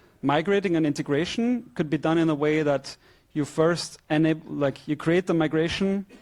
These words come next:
on the Matrix side, and when it's ready, you turn it off on the Slack side and enable it on the, on the Matrix side,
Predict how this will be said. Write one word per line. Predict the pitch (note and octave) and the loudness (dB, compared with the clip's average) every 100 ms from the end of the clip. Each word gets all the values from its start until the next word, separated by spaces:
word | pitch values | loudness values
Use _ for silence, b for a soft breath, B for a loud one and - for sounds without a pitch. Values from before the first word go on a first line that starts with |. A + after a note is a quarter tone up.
| B - | B -2
on | D3 | 2
the | |
Matrix | C#3 D3 F3 | 2 0 -6
side, | - F#3+ G#3+ - | -2 0 0 -2
and | D3+ | 0
when | C#3+ D3 | 2 0
it's | C#3+ | -2
ready, | C3+ C#3+ F#3 A#3 A3 | -2 -2 -2 -6 -6
you | C#3+ | -8
turn | - E3+ | 0 2
it | E3+ | 2
off | D3+ - | 0 0
on | D3 | -2
the | |
Slack | D3 D3 E3 | 0 -2 -4
side | - G3+ G3 | 0 0 2
and | D3 | -2
enable | - D3 E3 D#3 | 0 0 0 -2
it | D3+ | -4
on | C#3+ | -2
the, | C3+ C#3 - - | -2 -4 -8 -12
on | C3+ C3 | -8 -6
the | |
Matrix | C3 C#3 E3+ | -4 -6 -6
side, | - F#3 F#3 | -4 -4 -4